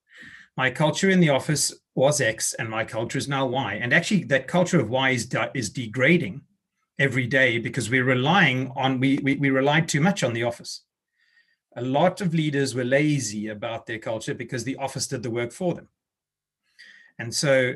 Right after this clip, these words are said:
in my book, I talk about how Warren Buffett, uh, one of Warren Buffett's quotes is, "You only know when le-, when, when somebody's swimming naked when the tide goes out." And the tide's gone out.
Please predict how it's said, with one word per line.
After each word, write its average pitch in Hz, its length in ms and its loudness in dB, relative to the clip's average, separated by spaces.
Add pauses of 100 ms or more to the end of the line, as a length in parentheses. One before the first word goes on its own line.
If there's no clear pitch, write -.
in 143 120 -4
my 131 120 0
book, 123 300 2
I 127 100 0
talk - 240 -2
about 123 360 -4
how 123 160 -6
Warren 131 320 0
Buffett, 131 440 -6
uh, 139 80 -8
one 131 160 -4
of 117 120 -4
Warren 120 240 -6
Buffett's 135 320 -6
quotes 117 340 -8
is, 113 320 -6 (340)
"You 135 200 0
only 165 200 6
know 143 220 4
when 131 240 0
le-, 147 180 0
when, 135 240 -2
when 135 140 -4
somebody's 131 420 -2
swimming 127 300 -2
naked 131 300 0
when 120 100 -4
the 120 80 -6
tide 156 320 -2
goes 104 220 -8
out." - 260 -18 (1400)
And 131 120 -4
the 131 40 -6
tide's 190 340 4
gone 170 160 2
out. - 380 -2